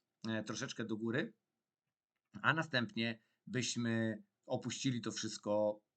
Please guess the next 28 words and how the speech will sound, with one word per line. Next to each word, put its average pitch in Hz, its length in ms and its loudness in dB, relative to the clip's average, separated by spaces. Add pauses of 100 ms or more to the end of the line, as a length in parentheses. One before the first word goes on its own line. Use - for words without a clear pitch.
(100)
wreszcie 107 720 2 (200)
w - 80 -8
słowie, 131 360 2
którego 123 300 0
nikt 165 180 4
nienawidzi, 147 380 6
na 110 120 4
K. 110 280 -2 (260)
<laughs> - 1300 0
I - 60 -10
tutaj 160 120 -4
możemy 143 280 -2
sobie 123 180 -6
też 123 160 -6
zobaczyć, 127 520 -4 (240)
czekajcie, 98 460 -6 (260)
o, 98 140 -12 (560)
możemy 113 200 -4
sobie 110 200 -4
zobaczyć, 104 540 -6 (140)
<clears throat> 127 140 2
jak 120 180 2
wyglądają 117 440 -2
tutaj 107 260 -2
likwidacje. 110 540 -4 (500)
Weźmy 107 160 -10
sobie 101 200 -6
tutaj, 98 480 -6